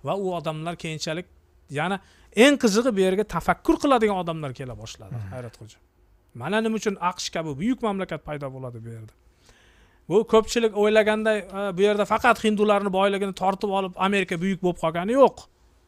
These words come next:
Speaker 1: Bu yerga aql, tafakkur odamlari kela boshlagandan keyin bu mamlakat buyuk, buyukka aylanadi. Agar vaqtimiz bo'lsa, buni ko'rib o'tamiz. Bo'lmasa, e,
Speaker 2: Men savol
Speaker 1: men
Speaker 2: javoblarga
Speaker 1: shu-
Speaker 2: o'tsa
Speaker 1: Aha.
Speaker 2: ixtiyor aka, chunki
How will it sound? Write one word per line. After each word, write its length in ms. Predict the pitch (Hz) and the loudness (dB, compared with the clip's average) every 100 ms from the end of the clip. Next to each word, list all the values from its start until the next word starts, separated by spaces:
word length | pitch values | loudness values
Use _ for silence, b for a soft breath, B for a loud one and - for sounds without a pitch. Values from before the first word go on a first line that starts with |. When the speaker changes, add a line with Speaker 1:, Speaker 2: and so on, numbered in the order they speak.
| _ _ _ _ _ | _ _ _ _ _
Speaker 1:
Bu 60 | 135 | -6
yerga 260 | 156 156 | -4 -6
aql, 340 | 180 147 - 208 | -6 -8 -2 -4
tafakkur 500 | - 160 190 - 320 | -2 -2 -2 0 2
odamlari 480 | 247 220 214 208 202 | 2 0 -2 -2 -4
kela 280 | - 254 269 | 2 6 6
boshlagandan 540 | 226 - 214 214 214 | 4 0 -4 -2 -4
keyin 160 | 196 180 | -6 -8
bu 80 | 165 | -8
mamlakat 380 | 160 156 143 131 | -10 -10 -12 -12
buyuk, 260 | 127 143 147 131 | -10 -12 -12 -16
buyukka 380 | 139 135 - 127 | -14 -14 -14 -16
aylanadi. 300 | 123 117 123 _ _ _ - - _ _ _ _ _ _ _ - | -16 -18 -20 _ _ _ -20 -20 _ _ _ _ _ _ _ -2
Agar 180 | 196 | 2
vaqtimiz 400 | 208 202 202 226 208 | 4 4 2 -2 -2
bo'lsa, 260 | 208 247 | 0 0
buni 120 | 247 | -2
ko'rib 280 | 226 254 240 | 0 0 2
o'tamiz. 300 | 196 170 139 | 0 0 -4
Bo'lmasa, 400 | 135 180 196 - | -4 -4 -4 -4
e, 260 | 226 202 180 160 160 | -6 -6 -8 -8 -6
Speaker 2:
Men 160 | 180 - | -8 -8
savol 340 | - 165 165 | -2 2 4
Speaker 1:
men 80 | 143 | 4
Speaker 2:
javoblarga 380 | 143 123 143 135 | 0 0 -4 -2
Speaker 1:
shu- 100 | 143 | -2
Speaker 2:
o'tsa 200 | 135 143 | -2 -2
Speaker 1:
Aha. 60 | |
Speaker 2:
ixtiyor 300 | 147 - 135 | -4 -4 -6
aka, 160 | 135 180 | -4 -6
chunki 300 | 147 139 160 | -8 -10 -10